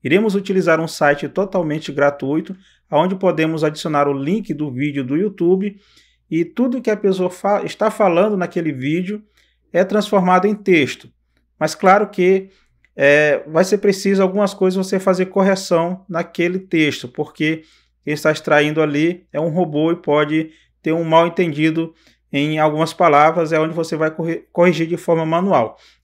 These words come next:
Mas já vai ser uma mão na roda pra você que está precisando desse tipo de conteúdo que eu vou mostrar pra vocês aqui agora. Então vamos lá para o vídeo. Irei usar como exemplo aqui um vídeo aqui do meu canal, mas pode ser qualquer vídeo aqui no YouTube. Então você vai clicar sobre o vídeo com o direito do mouse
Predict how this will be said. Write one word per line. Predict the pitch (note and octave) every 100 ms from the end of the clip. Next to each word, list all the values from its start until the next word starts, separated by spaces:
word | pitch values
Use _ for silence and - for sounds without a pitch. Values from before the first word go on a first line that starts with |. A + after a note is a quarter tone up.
| -
Mas | D3+ G3
já | G3+
vai | F#3+
ser | F#3+
uma | F#3+
mão | F3 F3
na | A3 G3+
roda | E3+ F3+
pra | F#3
você | F3+ -
que | F3
está | - E3
precisando | F3 F#3 F#3+ D#3+ D#3+ E3 F#3 _ _ _ _
desse | C#3 F#3+ F#3+ G3
tipo | - F3 F3
de | F3+
conteúdo | F3+ F3+ D#3+ C#3+ D3+ D#3+ - _ _ _
que | -
eu |
vou | D#3
mostrar | E3 D#3
pra | D3+ D3
vocês | C#3+ D3 C#3+
aqui | C#3 D#3
agora. | D#3+ G#2+ - -
Então | -
vamos | D3 E3+
lá | E3
para | D#3 E3
o |
vídeo. | D#3+ B2+ G#2 - _ _
Irei | D3+ F#3+
usar | G3 F#3+
como | F#3+ F#3
exemplo | F3 E3+ E3 D#3+
aqui | D#3 F3+ F3+
um | F3+ F3+
vídeo | C3 F3 G3
aqui | F#3 F3+
do | E3
meu | E3+
canal, | E3+ D#3 E3
mas | F3 F3
pode | F3 E3+
ser | - F3
qualquer | F3 E3+ - G#3
vídeo | D#3+ D#3 F3+ F#3
aqui | F#3 F#3+
no | F#3+
YouTube. | G3 F#3+ B2 G2+ F2+ - _ _ _ _ _ _ _ _
Então | D3+ C3
você | D3+
vai | E3+
clicar | G3+ F#3+ F#3 D#3+
sobre | - D3+
o | D3
vídeo | D3 C#3+
com | C#3+
o |
direito | C#3 C3+ C3
do | B2+
mouse | F3 D#3 E3+ F3 F3+